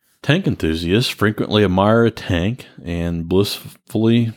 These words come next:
identify its markings as well as its physical features, the version or type of hull, turret, gun, running gear, or tracks. This tendency to focus on the vehicle rather than what it represents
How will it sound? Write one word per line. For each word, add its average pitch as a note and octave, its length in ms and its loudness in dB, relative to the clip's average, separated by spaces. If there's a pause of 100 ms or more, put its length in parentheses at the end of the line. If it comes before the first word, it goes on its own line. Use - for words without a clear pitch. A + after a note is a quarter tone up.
identify G#2 640 0
its - 160 0
markings A2+ 500 -2
as F#2+ 140 -4
well F#2+ 280 0
as G#2+ 140 -2
its A2 160 -6
physical A2 420 -2
features, - 560 -2 (280)
the D#2+ 180 -8
version F#2+ 420 2
or E2+ 120 0
type G#2+ 380 0
of E2+ 120 -2
hull, A#2 720 -2
turret, A#2 380 2 (200)
gun, G#2+ 500 -2 (160)
running A2 340 0
gear, A#2+ 380 -2
or B2+ 80 -6
tracks. - 640 -6 (240)
This C#3+ 200 2
tendency G2 540 0
to G2 100 0
focus G#2 420 -2
on G#2 140 0
the F2 60 0
vehicle C#3+ 680 0
rather F#2 300 -2
than E2 160 -4
what G2 200 0
it - 100 -4
represents C#3 880 -2